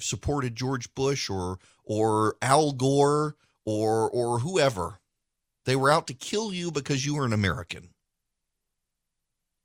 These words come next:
They wanted to fundamentally disrupt this country. They wanted to, to tear us apart. And, and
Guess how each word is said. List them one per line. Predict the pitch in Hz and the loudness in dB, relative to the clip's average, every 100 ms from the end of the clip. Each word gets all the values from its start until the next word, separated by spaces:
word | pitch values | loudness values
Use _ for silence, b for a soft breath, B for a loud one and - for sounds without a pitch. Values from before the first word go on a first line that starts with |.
| _ _ _ _ _ _ | _ _ _ _ _ _
They | 120 | -4
wanted | 113 107 135 127 | -4 -2 -2 -4
to | - 120 117 113 | -4 -4 -4 -6
fundamentally | - 196 175 160 156 | -2 -2 -2 -4 -4
disrupt | 135 135 - 131 135 - | -4 -6 -4 -4 -4 -6
this | 117 | -6
country. | - 135 - 196 190 _ b b | -4 -4 -4 -8 -10 _ b b
They | 110 123 | 0 2
wanted | 123 139 127 | 2 0 0
to, | 131 120 | -4 -4
to | - 127 120 117 | -4 -4 -4 -6
tear | - 151 151 | -4 -2 -2
us | 135 | -2
apart. | 117 - 143 165 | -4 -2 0 2
And, | 127 | 2
and | 123 139 131 | 2 0 -2